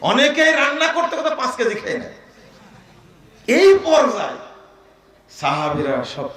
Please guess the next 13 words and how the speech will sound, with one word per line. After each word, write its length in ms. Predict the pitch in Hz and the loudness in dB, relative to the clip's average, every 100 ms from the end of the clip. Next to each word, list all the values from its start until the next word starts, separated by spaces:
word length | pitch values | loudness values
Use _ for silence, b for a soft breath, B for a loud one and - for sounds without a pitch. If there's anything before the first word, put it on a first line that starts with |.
| - - | -18 -8
চুপ, 320 | - 302 254 - - - _ _ _ - _ _ _ - | 0 0 0 -6 -20 -20 _ _ _ -20 _ _ _ -6
বলে 180 | 160 208 | -2 0
দিলেন, 360 | 226 269 269 247 - - - - - - | 2 2 2 0 -8 -16 -20 -20 -20 -4
"গোস্ত 640 | 190 247 269 269 - - - | 2 4 4 2 -4 -6 2
ফেলে 240 | 285 339 | 6 8
দিবে, 420 | 339 302 240 151 - - 127 | 6 2 0 -2 -8 -18 -12
হাঁড়ি 420 | 156 226 247 269 262 | -2 2 2 2 0
ভেঙে 400 | 196 226 185 156 | -2 -2 -4 -6
দিবা। 240 | 135 - - - - _ _ _ _ _ - | -6 -8 -10 -16 -20 _ _ _ _ _ -8
গোস্ত 520 | 151 - 247 - - | 0 2 2 -2 -4
ফেলে 200 | 208 254 | 0 0
দিবে, 300 | 269 285 277 - - 120 | 0 0 0 -2 -12 -10
হাঁড়ি 380 | 156 165 247 | -4 0 2